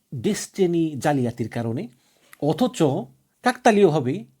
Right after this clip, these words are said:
এই হারুনুর রশিদকে কিন্তু তেমনটা জেল খাটতে হয়নি। এবং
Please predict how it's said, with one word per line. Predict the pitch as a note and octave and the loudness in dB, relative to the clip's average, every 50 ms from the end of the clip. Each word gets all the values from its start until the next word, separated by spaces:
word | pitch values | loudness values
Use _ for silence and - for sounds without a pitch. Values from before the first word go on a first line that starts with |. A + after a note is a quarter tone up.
| _ _ - | _ _ 0
এই | F3+ F3+ F3 | 2 2 2
হারুনুর | - - - - D3 F#3+ B3+ C#4 | 2 0 -2 0 0 2 2 2
রশিদকে | A#3 - - F#3+ - F3+ | 0 -2 -4 -6 -4 -2
কিন্তু | G3 G#3+ G#3+ | -2 -2 0
তেমনটা | G3+ E3+ C#3 D3 | -2 -2 0 0
জেল | A2 B2+ A#2 | 0 -2 -2
খাটতে | - C3 - - A#2 | -4 -6 -8 -8 -8
হয়নি। | G#2+ A2+ G2 G2 - - - - - - | -6 -8 -8 -10 -14 -18 -20 -16 -4 0
এবং | F#3+ G#3 C#4+ D4+ D4 | 2 4 4 2 2